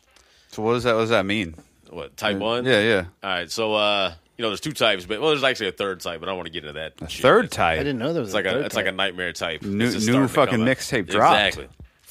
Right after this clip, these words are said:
Speaker 2: Exactly, and it's not that hot, you know what I mean?
Speaker 1: Nah.
Speaker 2: So type one's the, uh, it's called basal cell autoimmunity. It's where your immune system attacks your basal cells, and that's the cells that produce insulin. So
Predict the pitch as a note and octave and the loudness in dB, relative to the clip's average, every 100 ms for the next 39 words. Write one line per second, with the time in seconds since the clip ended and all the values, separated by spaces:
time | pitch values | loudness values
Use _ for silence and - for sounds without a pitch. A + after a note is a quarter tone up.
0 | - _ - F#2 E2+ G#2 F2 E2 D#2+ G#2 | -20 _ -18 -14 -6 -4 -4 -8 -10 -8
1 | F#2 E2 D2+ D#2 - D#2 D#2+ D#2+ D#2 _ | -6 -8 -10 -12 -14 -18 -18 -18 -20 _
2 | - G#2 D2+ D#2+ - F2+ E2+ C#3+ B2 C3 | -4 -2 -2 -8 -12 -6 0 0 0 -2
3 | B2 G#2 A2 G2+ F#2+ F2+ D#2+ D#2+ _ _ | -2 -4 -2 0 0 -2 -6 -10 _ _
4 | _ _ _ _ - G2 D#2 G#2 G#2 G#2 | _ _ _ _ -10 -10 -6 -4 -2 -4
5 | G#2+ G2+ E2 G2+ G2+ G2 F#2+ G#2 G#2+ G#2 | -2 -2 0 -2 -2 -4 -6 -8 -8 -8
6 | G#2+ G#2 G#2 _ _ _ - F#2+ F2 E2 | -10 -14 -20 _ _ _ -14 -10 -8 -10
7 | D#2+ - D#2+ G2 G#2 F#2+ F#2+ F#2 F2 G2+ | -12 -14 -8 -4 -4 -6 -8 -10 -4 -4
8 | F#2 F2 D2 F#2 F#2+ F2+ E2+ F#2+ F#2 F2+ | -4 -8 -4 -4 -2 -6 -6 -6 -4 -8
9 | E2+ B1+ F2+ F2+ F2 - F#2+ F2 E2 D2 | -14 -8 -6 -6 -8 -6 -6 -6 -10 -16
10 | _ _ _ - F#2 D#2 G2+ G2+ F#2 F#2+ | _ _ _ -10 -8 -4 -4 -4 -6 -6
11 | F#2+ F#2+ G2 G2 | -8 -8 -8 -10